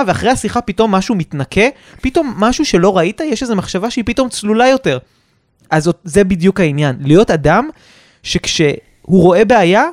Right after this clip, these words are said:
גם אם הבעיה הזאת לא נגרמה על ידו, הוא מטפל בה. זה אדם ש-, כמו קסם, אנשים ירצו שאתה תהיה בחיים שלהם. כי דברים יתנקו בחיים שלהם,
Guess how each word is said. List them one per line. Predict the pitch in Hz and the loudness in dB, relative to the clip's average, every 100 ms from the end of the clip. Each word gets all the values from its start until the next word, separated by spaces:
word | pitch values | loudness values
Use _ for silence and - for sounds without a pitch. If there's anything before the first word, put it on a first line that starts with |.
| 220 | -2
גם | 180 269 | 0 0
אם | 339 | 0
הבעיה | 254 208 190 | 2 2 2
הזאת | 247 247 262 | 2 0 -2
לא | 165 180 | 0 0
נגרמה | 208 156 156 | 0 0 2
על | 170 | 2
ידו, | 156 127 180 302 _ _ | 0 2 2 0 _ _
הוא | 160 | -2
מטפל | 156 - 139 160 151 | -2 -2 -2 0 0
בה. | 165 247 - _ _ _ _ - | 2 0 -2 _ _ _ _ -6
זה | 135 143 | 0 0
אדם | 139 208 214 | 2 0 0
ש-, | - 151 - _ - _ _ _ _ - | -4 -4 -4 _ -20 _ _ _ _ -8
כמו | 175 220 | -4 -2
קסם, | 220 226 294 302 | 0 -2 -4 -4
אנשים | 156 147 - 208 233 | -4 -4 -2 -2 -2
ירצו | - 147 - 220 269 | -6 -8 -4 -2 -2
שאתה | - | -4
תהיה | 147 156 | -2 -2
בחיים | 160 - 143 | -2 -4 -6
שלהם. | 160 147 117 110 _ _ _ | -4 -4 -4 -8 _ _ _
כי | - | -10
דברים | 147 139 156 208 | -6 0 0 -2
יתנקו | 214 160 147 - 214 | -6 -8 -8 -4 -2
בחיים | 196 98 170 208 | -2 -2 -4 -2
שלהם, | 240 247 262 | -2 -2 -4